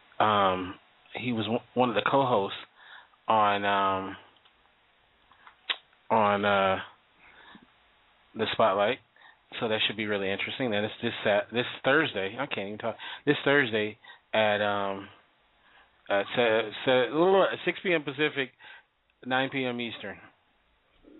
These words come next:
on, uh, in, uh, C C toolbox dot org. I'm, I'm having a,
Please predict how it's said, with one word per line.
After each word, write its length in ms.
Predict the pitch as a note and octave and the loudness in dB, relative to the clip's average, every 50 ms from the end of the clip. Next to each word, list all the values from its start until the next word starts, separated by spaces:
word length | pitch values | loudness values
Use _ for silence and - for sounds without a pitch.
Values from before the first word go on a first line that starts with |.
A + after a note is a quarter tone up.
| _ - - | _ -8 -2
on, 320 | A#2+ A#2 A2 A2 G#2+ G#2+ | 0 0 0 0 -2 -2
uh, 280 | G#2+ G#2+ G#2 G#2 G2+ G#2 - _ - - - - - _ - _ _ _ _ _ | -2 -2 0 -2 -2 -4 -10 _ -18 -18 -18 -18 -18 _ -20 _ _ _ _ _
in, 220 | A#2+ B2 C3 B2+ | -2 -2 0 -2
uh, 480 | - A2+ A#2 A2+ A2 G#2+ G2+ G2+ A2+ A2+ - - - | 0 2 4 4 4 4 0 -2 -6 -8 -10 -4 -4
C 80 | C#3+ C3+ - | -2 -2 0
C 140 | C#3 C3+ B2 - | -2 -2 -2 0
toolbox 540 | C3+ C3 C3 A#2+ A#2+ A#2+ A#2 A#2 A2+ - - - - _ A#2 G#2+ | 2 2 2 4 4 4 4 4 2 -2 -14 -18 -20 _ -10 -4
dot 260 | A#2+ A#2 A2+ A2 A2 | 0 2 2 2 2
org. 340 | A2+ A2+ A2 G#2+ G#2 G#2+ G#2 - - - _ _ _ _ _ _ - - - - _ _ _ _ _ _ _ _ _ _ _ _ _ _ _ _ _ _ _ _ _ _ _ _ _ _ - | 0 0 0 -2 -2 -4 -8 -12 -20 -20 _ _ _ _ _ _ -20 -20 -20 -20 _ _ _ _ _ _ _ _ _ _ _ _ _ _ _ _ _ _ _ _ _ _ _ _ _ _ -6
I'm, 300 | - A#2 A#2 A2+ A2 A2 | -2 0 0 0 0 -2
I'm 140 | G2+ G#2 G#2+ | -4 -4 -4
having 300 | G#2 G#2+ G#2 G2 G2 G2 | -4 -4 -4 -4 -4 -6
a, 160 | F#2+ F#2+ F2+ | -6 -8 -8